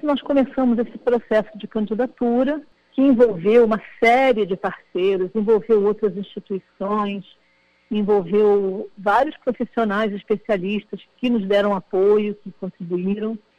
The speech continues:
Então, esse processo foi um processo bem longo, muito técnico, porque precisa seguir critérios técnicos bastante específicos,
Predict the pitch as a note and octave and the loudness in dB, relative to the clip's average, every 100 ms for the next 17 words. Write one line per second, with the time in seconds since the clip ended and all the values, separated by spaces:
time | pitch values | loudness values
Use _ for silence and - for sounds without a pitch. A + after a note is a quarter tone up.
0 | _ G3 G3 A3+ A#3+ C4 - A3+ A3 - | _ -10 -8 -4 -4 -4 -4 -4 -4 -2
1 | A3+ B3+ C4 B3+ - G3+ - A3+ A#3 G#3+ | 0 2 0 -2 -12 -14 -8 -6 -4 -4
2 | A3 - A3+ A3+ A3 A#3+ C#4+ G#4 A4 - | -6 -2 -4 -4 2 2 2 -2 -6 -10
3 | _ - G3+ F#3+ F#3+ A3+ C4 A#3+ D#4+ C#4+ | _ -6 0 2 4 4 2 2 -4 -8
4 | _ _ _ G#3 B3+ E4+ F4 - G3 G#3 | _ _ _ 0 2 4 0 0 0 0
5 | - C4+ C4+ - E4+ - _ _ _ _ | -2 0 0 -2 -12 -12 _ _ _ _
6 | _ G3 G#3 - G3 - B3 C#4+ C4 C4+ | _ -6 -6 -6 -12 -14 -8 -4 -4 -4
7 | G#3 F#3 A#3+ - G3 - G#3+ G3+ F#3+ - | -6 -4 -6 -4 -8 -2 -2 -2 -4 -12
8 | - _ G#3 A3 A3+ A3 G3+ - G3+ - | -20 _ 2 2 2 -2 -4 -4 -10 -10
9 | _ _ _ _ _ G#3+ G3+ - C4+ E4+ | _ _ _ _ _ -6 -6 0 -2 0
10 | E4 - C4+ - G#3 A3 - D4 - D4 | -4 -4 -6 -4 -4 -4 -4 -10 -10 -14